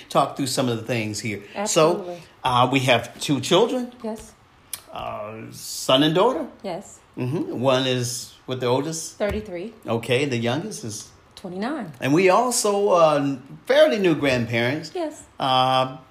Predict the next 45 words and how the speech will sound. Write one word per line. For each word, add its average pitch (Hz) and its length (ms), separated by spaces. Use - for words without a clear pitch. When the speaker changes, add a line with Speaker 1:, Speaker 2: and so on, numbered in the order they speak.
Speaker 1:
roughly 143 220
four 165 220
years 180 360
or 185 60
Speaker 2:
Four 202 140
Speaker 1:
so. 196 140
Speaker 2:
years. 180 280
Speaker 1:
Mm-hmm. 156 380
And 123 100
we 131 80
have 135 100
a 135 60
grandson. 113 680
Speaker 2:
Yes. - 360
Speaker 1:
Yes. - 180
So, - 460
uh, 165 420
again, 262 380
we, 185 180
we, 170 480
uh, 156 380
wanna 165 240
share 185 320
our 196 260
life 202 340
experience, 208 440
wanna 185 180
be 180 220
open, 226 420
and 139 140
wanna 127 160
share 170 320
it 170 60
with 170 200
you. 208 220
And 147 80
I'm 151 100
gonna 131 340
turn 226 260
it 226 100
over 196 260
to 180 200
my 123 120
wife, 143 320
Melinda. 151 580